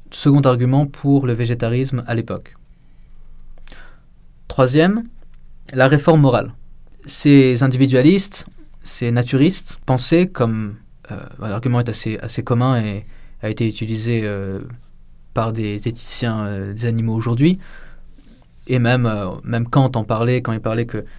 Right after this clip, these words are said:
quand il disait que la cruauté en, envers les animaux, euh, rendait l'humain plus cruel envers d'autres humains. Là, c'est un peu le contraire, c'est que la bonté envers les animaux, euh, nous rend meilleurs. Donc, euh, le vé-, le véganisme comme, euh, tremplin pour le développement moral.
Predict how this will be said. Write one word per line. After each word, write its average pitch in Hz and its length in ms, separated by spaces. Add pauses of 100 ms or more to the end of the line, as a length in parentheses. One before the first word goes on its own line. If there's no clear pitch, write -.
(140)
quand 123 100
il 117 60
disait 117 160
que - 80
la - 80
cruauté 139 320
en, 127 100
envers 123 320
les 127 140
animaux, 127 360 (1120)
euh, 107 300
rendait 120 500 (160)
l'humain 123 540
plus 143 140
cruel 131 320
envers 120 240
d'autres 120 320
humains. 143 200 (640)
Là, 123 80
c'est 127 100
un 117 40
peu 120 80
le 117 40
contraire, 160 320
c'est - 60
que 120 60
la 123 80
bonté 165 340
envers 123 220
les 117 120
animaux, 131 400 (320)
euh, 117 60
nous 123 160
rend 143 140
meilleurs. 117 380 (1200)
Donc, 120 300 (480)
euh, 71 280
le 120 200
vé-, 123 220
le 131 120
véganisme 135 500
comme, 117 220
euh, 107 180 (380)
tremplin 143 520
pour 120 340
le 120 80
développement 120 420
moral. 113 320